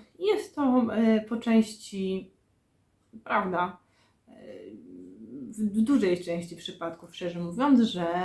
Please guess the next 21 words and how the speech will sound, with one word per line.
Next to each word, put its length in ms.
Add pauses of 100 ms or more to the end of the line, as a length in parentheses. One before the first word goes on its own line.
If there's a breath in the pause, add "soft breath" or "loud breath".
(160)
osoby 400
niepełnosprawne 1040
są, 580
e, 280
przykre, 500
jeżeli 280
chodzi 240
o 80
to 120
obycie, 720
że, 220
e, 380 (760 loud breath)
trudno, 760 (160 loud breath)
e, 340
im, 300
e, 60 (1300)
komuś 300
zaufać. 720 (600 soft breath)
E, 160
i, 340
mm, 480